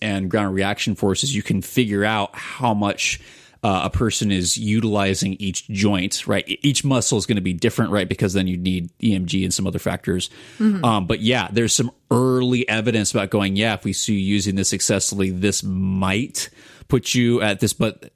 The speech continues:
Speaker 1: you have to realize the injury risk literature, especially in running, is really fuzzy.
Speaker 2: Right.
Speaker 1: It's
Speaker 2: Oh, sure.
Speaker 1: really early. So to answer your question, yeah, they're the beginnings of it, but we need a lot more research first before you make any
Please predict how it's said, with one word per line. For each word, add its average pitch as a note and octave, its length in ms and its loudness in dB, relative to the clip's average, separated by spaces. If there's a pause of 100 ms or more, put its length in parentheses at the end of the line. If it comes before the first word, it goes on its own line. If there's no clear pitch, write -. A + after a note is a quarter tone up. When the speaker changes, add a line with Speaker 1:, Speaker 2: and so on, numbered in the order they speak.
Speaker 1:
you A#2+ 120 2
have A2 60 -2
to A2 100 -2
realize G#2 340 2
the G#2 140 0
injury A#2+ 680 2
risk G#2 460 0
literature, A#2 420 2
especially G#2+ 400 0
in F#2 80 0
running, F#2+ 300 0
is E2 180 -4
really E2+ 720 -4
fuzzy. D2+ 500 -6
Speaker 2:
Right. - 220 -10
Speaker 1:
It's F3+ 240 0
Speaker 2:
Oh, - 20 0
sure. G2+ 240 -2
Speaker 1:
really G2 320 2
early. E2+ 480 -6 (420)
So B2 340 2
to C#3+ 180 2
answer D3 200 2
your B2+ 80 2
question, A2 460 0
yeah, G2+ 220 0
they're G2+ 160 0
the F#2 100 -2
beginnings G#2+ 560 0
of C#3 100 2
it, C#3+ 140 2
but G2+ 80 0
we G2 160 0
need G2 160 2
a F#2 80 -2
lot F#2 460 0
more F#2 180 -2
research F2+ 540 -4
first F#2 320 -2
before G2+ 280 -2
you F#2 200 -2
make G2 240 -2
any F#2+ 340 -4